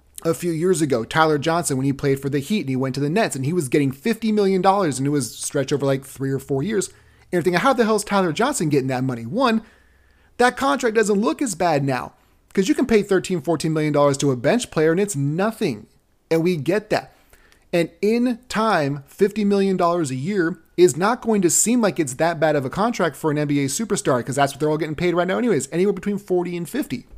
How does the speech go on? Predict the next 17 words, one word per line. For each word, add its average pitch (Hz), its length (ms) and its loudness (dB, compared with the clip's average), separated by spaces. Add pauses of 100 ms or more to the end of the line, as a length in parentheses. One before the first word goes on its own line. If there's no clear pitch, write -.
(480)
But 262 160 8
I'm 247 160 4
not 208 260 0
giving 196 260 2
it 180 180 2
to 196 120 0
you 185 180 0
when 185 220 4
you're 175 100 2
in 190 240 2
your 160 140 2
mid-thirties. 214 1000 0
Get 294 300 -2
the 302 100 4
hell 302 240 2
outta 320 220 2
here. 262 480 -2